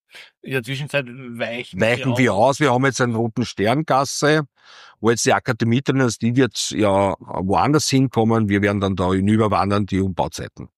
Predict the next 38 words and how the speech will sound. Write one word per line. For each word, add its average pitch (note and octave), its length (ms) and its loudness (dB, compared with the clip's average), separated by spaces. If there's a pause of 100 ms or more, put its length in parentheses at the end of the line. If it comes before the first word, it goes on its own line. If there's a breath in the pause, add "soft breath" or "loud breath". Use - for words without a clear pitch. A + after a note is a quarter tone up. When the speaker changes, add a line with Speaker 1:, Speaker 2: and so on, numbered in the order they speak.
Speaker 2:
Ja. - 160 -12
Speaker 1:
Mhm. G#2 180 -18 (1000 soft breath)
Speaker 2:
Aber A2 160 2
das A2+ 120 0
war A#2+ 60 4
ein G#2 100 2
harter E2+ 340 0
Weg D2 200 -8
dort - 260 -4
hin, D2 240 -10
ja, F2+ 240 -6
weil D#2+ 200 -2
meine F2+ 280 0
ganzen G2+ 320 -2
Vorgänger A2+ 400 0
haben G#2+ 120 2
schon - 180 -4
diskutiert A2+ 640 0
drüber, B2 420 2 (520 loud breath)
äh, G2+ 140 0
und G#2+ 300 0
das G#2+ 300 0
war G2 180 2
echt, F2 360 -2
dass F#2+ 180 -2
wir F#2+ 80 0
das F#2+ 300 -2
jetzt G#2 360 0
noch G#2+ 80 2
etablieren G2+ 600 0
und G2+ 120 0
auch F2+ 120 0
sagen G2 360 0
können, G2 300 0
wann F#2 160 0
der G2+ 100 2
Umbau G#2 260 0
beginnt. F#2+ 600 -4